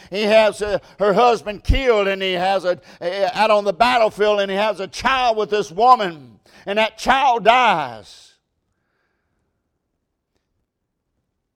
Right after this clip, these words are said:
There's a stain on David's character. If you don't want, want to know what it's like to weep over your sins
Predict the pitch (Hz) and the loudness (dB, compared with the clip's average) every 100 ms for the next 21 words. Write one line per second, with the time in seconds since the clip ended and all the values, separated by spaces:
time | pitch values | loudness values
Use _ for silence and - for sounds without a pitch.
0 | _ _ _ _ _ _ _ _ - 135 | _ _ _ _ _ _ _ _ -16 -16
1 | 127 - - 165 160 139 127 110 151 143 | -16 -14 -10 -10 -10 -12 -14 -10 -8 -10
2 | 113 - - 151 131 117 87 73 _ _ | -14 -20 -16 -10 -10 -12 -20 -20 _ _
3 | _ _ _ _ _ _ _ _ _ _ | _ _ _ _ _ _ _ _ _ _
4 | _ _ _ _ _ _ _ _ _ _ | _ _ _ _ _ _ _ _ _ _
5 | _ _ _ _ _ _ _ _ _ _ | _ _ _ _ _ _ _ _ _ _
6 | _ _ 113 131 147 147 123 98 _ - | _ _ -14 -8 -6 -6 -10 -14 _ -20
7 | _ _ _ _ _ _ _ _ - 139 | _ _ _ _ _ _ _ _ -16 -12
8 | 135 147 147 131 139 151 127 135 139 151 | -6 -4 -4 -6 -6 -6 -6 -10 -10 -8
9 | 139 131 127 117 - 180 156 127 117 | -8 -10 -12 -14 -14 -12 -12 -12 -16